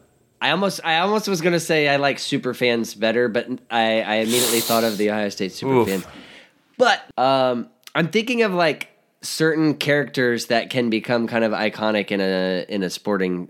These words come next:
Speaker 1: sense. But so I, I'm at a, I'm at a game. Me and my, like,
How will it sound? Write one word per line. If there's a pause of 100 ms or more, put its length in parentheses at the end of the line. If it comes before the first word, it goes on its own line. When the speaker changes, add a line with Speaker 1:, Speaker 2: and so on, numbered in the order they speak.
Speaker 1:
sense.
But (140)
so
I, (100)
I'm
at
a,
I'm
at
a
game. (140)
Me
and
my,
like,